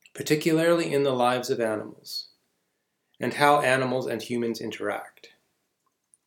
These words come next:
So when the videos this week of penguins touring the Shedd Aquarium in Chicago were brought to the internet, I delighted. I wondered, "What are they thinking?"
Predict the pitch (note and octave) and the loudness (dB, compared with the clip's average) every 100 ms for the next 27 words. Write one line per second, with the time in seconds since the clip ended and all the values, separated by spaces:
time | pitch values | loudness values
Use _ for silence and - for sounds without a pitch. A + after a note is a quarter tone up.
0 | _ _ _ _ _ _ _ - C#3 E3+ | _ _ _ _ _ _ _ 2 6 6
1 | D#3 C#3 G3 A3 G#3+ D#3 D#3 D#3 - C#3+ | 6 6 8 10 10 10 2 0 -2 0
2 | E3 - B2+ - - E3 E3+ A#2 A#2+ C#3+ | -2 0 -4 -4 -2 0 2 2 -2 -4
3 | D3 - - - D#3+ D#3+ D3+ C3+ A#2+ - | -10 -14 -12 2 4 6 6 2 -4 2
4 | D3 D3 B2+ A#2 - C#3+ D3+ C#3 A#2+ B2+ | 4 2 0 -6 2 4 6 4 0 -4
5 | C3 B2 - A2+ - D3+ D#3 A2+ A2+ A#2+ | -4 -4 -4 -6 2 2 4 2 0 0
6 | A#2 B2+ C#3 - A#2+ C3+ D3+ D#3 A#2 G#2 | 2 2 2 -4 -10 -6 -6 -4 -4 -4
7 | - - _ _ _ _ C#3 D#3+ E3 D3+ | -6 -14 _ _ _ _ 0 0 2 2
8 | F#3 E3+ - - _ _ _ _ _ _ | 2 2 -2 -10 _ _ _ _ _ _
9 | _ _ _ _ _ C#3+ D3+ D#3+ E3+ C#3+ | _ _ _ _ _ 2 4 6 6 6
10 | C#3 - _ _ _ _ C#3 F#3+ G3+ F3+ | 4 -2 _ _ _ _ 6 8 8 6
11 | F3 - G#3 G3+ A2+ - | 2 2 0 0 -8 -12